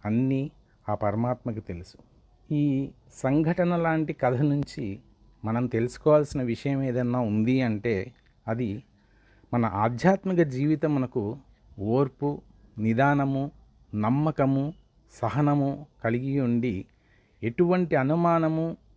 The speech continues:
బలహీనత లేనటువంటి భక్తి విశ్వాసముల్ని కలిగి ఉండాలి. అటువంటి దృఢమైన బుద్ధిని కలిగి ఉండే విషయంలో దృఢ నిశ్చయములై ఉండాలి. అలా ఉన్నప్పుడు మాత్రమే మన మనసులో,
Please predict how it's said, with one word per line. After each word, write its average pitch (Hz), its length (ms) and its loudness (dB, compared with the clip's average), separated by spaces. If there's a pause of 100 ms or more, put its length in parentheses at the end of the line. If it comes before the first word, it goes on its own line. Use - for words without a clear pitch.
బలహీనత 147 760 0
లేనటువంటి 127 920 0 (480)
భక్తి 98 320 -4
విశ్వాసముల్ని 135 840 0
కలిగి 117 380 -2
ఉండాలి. 92 440 -6 (500)
అటువంటి 139 680 -2 (280)
దృఢమైన 156 600 2
బుద్ధిని 139 500 -2
కలిగి 135 420 -4
ఉండే 127 340 0
విషయంలో 123 720 0 (460)
దృఢ 120 200 4
నిశ్చయములై 151 840 0
ఉండాలి. 98 460 -6 (480)
అలా 110 260 -2
ఉన్నప్పుడు 147 540 0
మాత్రమే 151 760 0 (600)
మన 123 260 2 (240)
మనసులో, 139 600 0